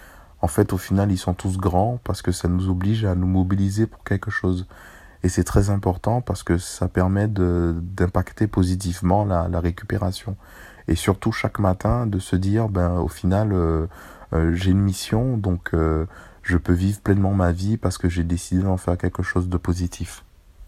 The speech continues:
J'ai suivi aussi un, un régime spécifique, euh, voilà, sans sucre, sans sel, sans gras, euh, euh, pendant, euh,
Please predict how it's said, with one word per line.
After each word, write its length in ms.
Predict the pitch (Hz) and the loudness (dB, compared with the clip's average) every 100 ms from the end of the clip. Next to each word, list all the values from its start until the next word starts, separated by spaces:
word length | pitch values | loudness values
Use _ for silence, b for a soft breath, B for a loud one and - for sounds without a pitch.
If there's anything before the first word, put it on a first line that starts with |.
| - - _ _ _ - - B B B B B B | -20 -20 _ _ _ -20 -20 B B B B B B
J'ai 120 | - | -4
suivi 300 | 87 98 95 | 0 2 4
aussi 360 | 107 95 - 101 | 2 0 0 0
un, 340 | 92 87 90 - | 2 2 0 0
un 100 | 87 | 0
régime 340 | 92 90 92 | 2 0 -2
spécifique, 720 | 90 - 85 82 - 92 - | -2 -2 -2 -4 -6 -8 -4
euh, 380 | 87 82 80 78 80 82 90 90 | 0 0 0 -2 -4 -6 -6 -4
voilà, 340 | 85 80 90 101 | 0 2 2 2
sans 200 | - 90 | -2 -2
sucre, 260 | - 92 | -2 -2
sans 160 | - - | -2 -4
sel, 260 | - 87 | 0 0
sans 180 | 90 90 | 2 0
gras, 500 | 82 82 85 95 85 | 0 2 4 6 4
euh, 180 | 78 85 B B B B B - | 2 -2 B B B B B -4
euh, 180 | 73 78 | -2 -2
pendant, 640 | - 82 82 82 82 76 76 | 0 0 2 2 2 0 0
euh, 140 | 82 | -2